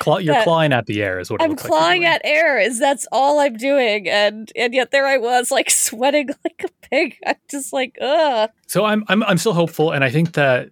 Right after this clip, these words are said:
Speaker 1: there are some really cool V R experiences out there for escape rooms,
Speaker 2: Mm-hmm.
Speaker 1: um, but you need the space for it. So, like, I have a city location.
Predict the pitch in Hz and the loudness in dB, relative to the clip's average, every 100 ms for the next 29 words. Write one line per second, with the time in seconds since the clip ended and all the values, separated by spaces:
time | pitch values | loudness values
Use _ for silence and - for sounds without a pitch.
0 | - 139 135 - 123 117 104 120 123 120 | -4 0 0 0 -2 -2 -2 0 0 -2
1 | - 113 110 110 165 113 107 107 - 110 | -4 -4 -4 -6 -8 -2 0 0 -4 -8
2 | 107 107 120 107 101 104 104 - 107 98 | -6 -6 -4 -4 -4 -6 -6 -6 -6 -4
3 | 98 - _ - 139 - 104 - 113 113 | -4 -8 _ -4 -2 -2 -4 -4 -6 -6
4 | - - _ _ - _ _ 247 117 110 | -8 -12 _ _ -20 _ _ -6 -4 -4
5 | 107 - - 120 - _ _ _ _ - | -8 -12 -4 -4 -4 _ _ _ _ -8
6 | 131 139 156 127 - 120 123 - 101 92 | -4 -2 -2 -4 -6 -4 -4 -4 -10 -10
7 | - - 127 110 - - 143 175 131 - | -8 -2 0 0 -4 -8 -2 -2 -2 -4
8 | 127 113 92 - 143 - 156 | -4 -4 -6 -10 -12 -12 -14